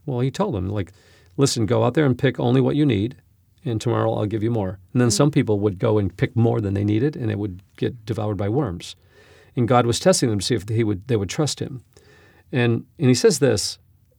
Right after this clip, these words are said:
Speaker 1: um, "And you will say in your heart, 'My power and my might of my hand has gotten me this wealth.' But you shall remember the Lord your God, for it is he that gives you power to get wealth, that he may establish his covenant, which he swore unto your fathers unto this day.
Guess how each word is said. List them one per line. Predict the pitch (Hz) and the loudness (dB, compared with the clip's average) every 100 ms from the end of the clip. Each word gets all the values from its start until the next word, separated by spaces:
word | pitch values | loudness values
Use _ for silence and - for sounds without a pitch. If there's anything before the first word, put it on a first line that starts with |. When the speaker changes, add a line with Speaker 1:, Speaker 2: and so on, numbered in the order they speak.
| _ | _
Speaker 1:
um, | 113 110 107 - _ - | -6 -4 -4 -8 _ 2
"And | 127 | 4
you | 127 226 | 6 4
will | 240 | 2
say | - 151 135 | 2 2 4
in | 120 | 2
your | 113 | -2
heart, | 139 107 101 | -2 -2 -2
'My | - 127 135 | -2 0 0
power | - - 180 208 185 | -4 -4 -2 0 -2
and | 131 120 | 0 0
my | 117 | 0
might | 117 127 160 123 - - _ _ - | 0 0 0 -2 -4 -16 _ _ -8
of | 113 | -4
my | 117 123 | 0 0
hand | 175 160 | 2 2
has | 101 - | 0 -2
gotten | 151 160 127 | -2 0 0
me | 101 | -2
this | 95 - | -2 -4
wealth.' | 151 143 95 - _ _ _ _ _ _ | -4 -4 -6 -10 _ _ _ _ _ _
But | 135 | 2
you | 180 | 2
shall | - 214 | 2 4
remember | 147 151 151 | 6 6 4
the | 110 | 2
Lord | 110 127 123 | 2 2 0
your | 123 | -4
God, | 120 107 107 | -2 -2 -4
for | - | -2
it | 117 | -2
is | 110 | -2
he | - 196 | -2 -2
that | 214 131 | 0 0
gives | 107 92 | -2 -2
you | |
power | 95 - 113 107 104 | -6 -4 -2 -2 -6
to | - | -6
get | 110 110 | -6 -4
wealth, | 117 113 101 - | -4 -2 -4 -6
that | 107 | -10
he | 92 | -4
may | 127 117 | -2 0
establish | 104 - 143 143 - | -2 2 2 2 -2
his | 113 | -8
covenant, | - 127 120 98 - - - | -6 -4 -2 -4 -10 -20 -4
which | 131 - | -4 0
he | |
swore | 120 - 156 | 0 4 4
unto | 147 | 4
your | 123 | -2
fathers | 117 120 104 101 | -2 -2 -2 -4
unto | 104 | -6
this | 107 104 | -6 -6
day. | 127 113 98 | -4 -4 -4